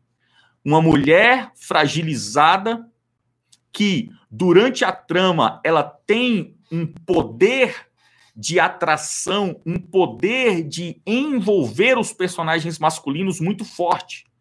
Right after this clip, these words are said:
Então, uma moça bonita, envolvente, atraente, prendada, mas que,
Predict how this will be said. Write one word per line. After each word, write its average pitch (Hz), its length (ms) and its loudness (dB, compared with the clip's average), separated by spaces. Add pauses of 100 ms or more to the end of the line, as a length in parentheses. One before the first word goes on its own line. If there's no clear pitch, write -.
(320)
Então, 135 240 -2
uma 175 140 2
moça 180 340 2
bonita, 175 840 0 (260)
envolvente, 180 1040 2 (200)
atraente, 196 960 0 (260)
prendada, 214 720 2
mas 226 560 2
que, 254 420 -2